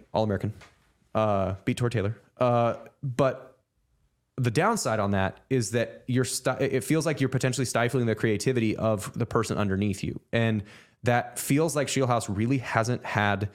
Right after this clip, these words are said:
the opportunity to spread the offense or spread the wings of things that he would like to do,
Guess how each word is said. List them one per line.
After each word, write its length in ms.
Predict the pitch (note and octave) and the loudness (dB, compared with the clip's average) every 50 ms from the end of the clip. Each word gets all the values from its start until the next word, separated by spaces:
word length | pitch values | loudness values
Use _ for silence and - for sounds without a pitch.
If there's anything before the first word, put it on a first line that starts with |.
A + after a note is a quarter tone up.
| - _ _ - | -12 _ _ -4
the 140 | - A#2+ A2+ | 0 2 2
opportunity 500 | A2 - G#2+ - - B2 A#2 A2 A2+ G#2+ | 2 0 -2 -2 0 0 0 2 0 0
to 560 | - - - A2 A2 G#2+ G#2+ A2 G#2+ G#2 G2+ - - _ _ _ _ _ _ _ _ _ _ _ | -2 -2 -2 0 0 2 2 2 0 0 -2 -6 -14 _ _ _ _ _ _ _ _ _ _ _
spread 640 | - - - - - - - C#3+ D3+ D3+ C3+ B2 | -8 -6 -4 -4 -6 -2 0 0 0 2 0 0
the 80 | B2 B2 | 0 0
offense 480 | - A#2 A#2+ B2 - - B2 A2+ - A2+ | 2 2 0 0 2 0 -2 0 0 -2
or 80 | G#2+ | -2
spread 340 | G#2 - - - C#3+ D3 C3 | -2 -2 -2 0 0 0 2
the 80 | C3 C3 | 2 2
wings 360 | A#2+ A#2+ A#2+ A#2+ A#2+ A2 - | 2 2 2 2 0 0 0
of 160 | A#2 A#2 - | -2 -2 -2
things 260 | - C3+ B2+ B2 A2+ | 0 0 0 2 0
that 140 | A2 - - | -2 -4 -6
he 260 | - - - D3+ D#3 | -6 -4 -2 0 2
would 160 | C#3+ C#3+ B2+ | 2 2 2
like 220 | A#2 A2+ A2 G#2 - | 2 2 0 0 0
to 80 | - A#2 | -2 -2
do, 340 | G2 G#2+ G2 F#2+ F#2+ F#2+ | 0 2 2 2 0 -2